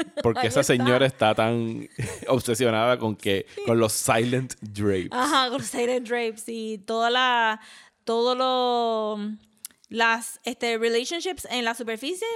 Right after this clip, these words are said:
Speaker 1: y los relationships detrás de esos relationships, como que quién está hooking up with who
Speaker 2: Sí, está
Speaker 1: y
Speaker 2: la
Speaker 1: quién
Speaker 2: chillería. Es, es, es una
Speaker 1: Chacho.
Speaker 2: trama bien novelera de quién le está pegando cuernos a quién, con
Speaker 1: Sí.
Speaker 2: quién,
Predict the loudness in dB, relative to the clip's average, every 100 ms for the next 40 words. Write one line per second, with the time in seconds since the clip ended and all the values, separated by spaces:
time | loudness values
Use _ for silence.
0 | -6 -4 -4 -2 -2 -2 -4 -8 -8 -6
1 | -2 -2 -4 -6 -4 -4 -4 -6 -8 -8
2 | -12 -12 -12 -12 -12 -10 -8 -6 -6 -6
3 | -6 -6 -8 -8 -10 -8 -6 0 0 2
4 | 2 2 2 2 4 2 2 2 2 0
5 | 0 2 4 4 4 2 2 2 2 0
6 | -4 -2 -2 0 0 0 0 0 -2 -2
7 | -6 -4 -4 -2 -4 -2 -4 -2 -4 -4
8 | -8 -12 -14 -2 2 2 -2 -6 -8 -6
9 | -2 2 2 2 -4